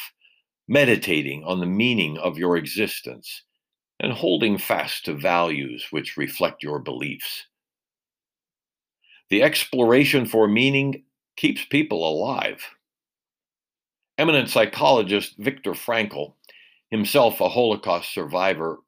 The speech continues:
wrote of death camp survivors being sustained by holding on to some meaning to their bleak existence, some vision of their place in existence.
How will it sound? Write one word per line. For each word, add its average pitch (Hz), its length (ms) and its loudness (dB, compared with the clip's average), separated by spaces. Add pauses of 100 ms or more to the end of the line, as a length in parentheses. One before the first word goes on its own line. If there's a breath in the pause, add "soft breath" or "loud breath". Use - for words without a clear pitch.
(400 soft breath)
wrote 135 240 4
of 101 240 -2
death 156 400 2
camp 87 280 -2
survivors 98 600 0
being 113 280 -2
sustained 123 720 -4
by 101 240 -2 (240)
holding 165 360 2
on 117 300 2
to 95 140 -2
some 135 420 0
meaning 98 540 0
to 92 100 -2
their 80 200 -2
bleak 90 380 -2
existence, 73 800 -8 (580)
some 127 280 2
vision 90 540 2
of 73 220 -8
their 101 220 2
place - 720 -8
in 73 180 -12
existence. - 800 -12